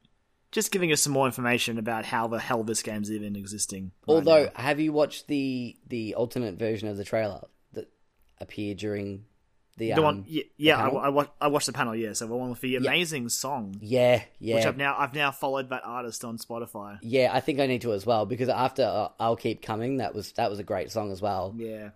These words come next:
Speaker 2: Um,
Speaker 1: This
Speaker 2: and this
Speaker 1: one
Speaker 2: one is awesome as well. So good. I mean, don't get me wrong, I like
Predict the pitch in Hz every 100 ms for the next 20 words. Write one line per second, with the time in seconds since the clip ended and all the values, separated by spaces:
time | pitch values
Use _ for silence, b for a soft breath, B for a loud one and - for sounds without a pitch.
0 | - 107 107 113 113 120 120 107 101 -
1 | 107 98 - 95 90 87 - - _ _
2 | - - 147 120 120 98 - b b -
3 | 143 139 B B 175 180 123 131 151 113
4 | 123